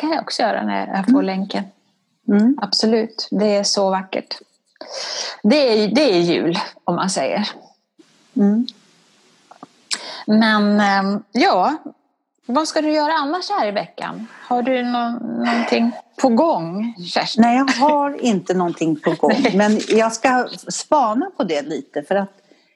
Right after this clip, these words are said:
Speaker 2: nu tycker jag att det är lite dags att kanske runda av.
Speaker 1: Ja,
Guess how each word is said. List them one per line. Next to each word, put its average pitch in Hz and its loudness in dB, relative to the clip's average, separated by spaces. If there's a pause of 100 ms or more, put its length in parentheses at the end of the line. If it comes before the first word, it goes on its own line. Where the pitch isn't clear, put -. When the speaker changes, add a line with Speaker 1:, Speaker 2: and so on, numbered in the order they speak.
(180)
Speaker 2:
nu 202 2
tycker 330 2
jag 233 4
att - -6
det 202 2
är 190 2
lite 180 0
dags 170 -2
att 170 -2
kanske 151 -6
runda 151 -2
av. - -4 (580)
Speaker 1:
Ja, 392 0